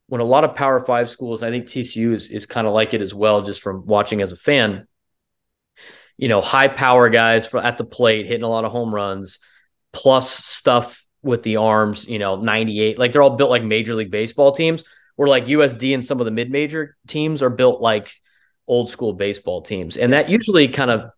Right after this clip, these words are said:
it, it's kind of like an equalizer, um, against, against the Power Five. And that's why they usually do well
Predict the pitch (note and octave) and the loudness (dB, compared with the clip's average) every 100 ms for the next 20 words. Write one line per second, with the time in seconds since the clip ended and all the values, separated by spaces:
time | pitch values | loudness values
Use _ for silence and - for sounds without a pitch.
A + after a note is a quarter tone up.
0 | - B2 C3+ - F3 C#3+ C3 A#2 B2 B2 | -6 -2 -2 -2 0 4 4 2 -2 0
1 | G#2+ F#2+ F#2 F#2+ F#2 F2 _ _ _ _ | 0 0 -2 -6 -8 -10 _ _ _ _
2 | - G#2+ G2+ F#2+ F#2+ G#2+ G#2 G#2 G2 - | -4 0 2 2 0 -2 0 0 -2 -10
3 | _ - G#2 A2 G#2+ G#2 G#2+ G2+ G2 G2+ | _ -4 0 0 -2 -4 0 2 2 0
4 | G#2 G#2 C3 D3+ E3 D3 C3 C3+ B2 A#2 | 0 0 0 0 0 0 0 -2 -4 -6
5 | G#2+ G2 G#2+ A2 G#2 G#2 | -6 -2 2 4 2 0